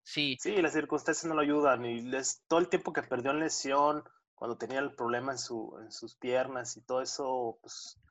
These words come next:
Speaker 2: le quitó mucho tiempo, la verdad. No, no, yo creo que no le debe nada a nadie, Pujols. Eh, tuvo sus campeonatos tremendos con los Cardenales de San Luis. Eh,
Speaker 1: Tres
Speaker 2: no ha tenido tan,
Speaker 1: M V Ps.
Speaker 2: tres M V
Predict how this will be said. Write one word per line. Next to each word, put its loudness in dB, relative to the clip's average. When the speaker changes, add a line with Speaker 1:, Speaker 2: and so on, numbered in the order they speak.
Speaker 2:
le -12
quitó 0
mucho 0
tiempo, -2
la 4
verdad. 2
No, 8
no, 4
yo 2
creo -2
que 4
no 4
le 8
debe 6
nada 8
a 8
nadie, 6
Pujols. -10
Eh, -18
tuvo 4
sus 0
campeonatos 0
tremendos -2
con -6
los -4
Cardenales -2
de -4
San -6
Luis. 2
Eh, -6
Speaker 1:
Tres 4
Speaker 2:
no 2
ha 4
tenido 4
tan, 4
Speaker 1:
M 10
V 4
Ps. -16
Speaker 2:
tres 4
M 0
V -8